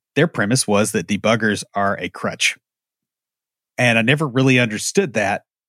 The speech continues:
until I started kind of managing people and having to deal with production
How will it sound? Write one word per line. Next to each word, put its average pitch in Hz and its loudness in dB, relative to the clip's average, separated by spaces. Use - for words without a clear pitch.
until 127 -2
I 117 2
started 110 -2
kind 143 0
of 101 -2
managing 110 0
people 110 -2
and 90 -6
having 110 0
to 101 -4
deal 107 0
with 101 -4
production 101 -4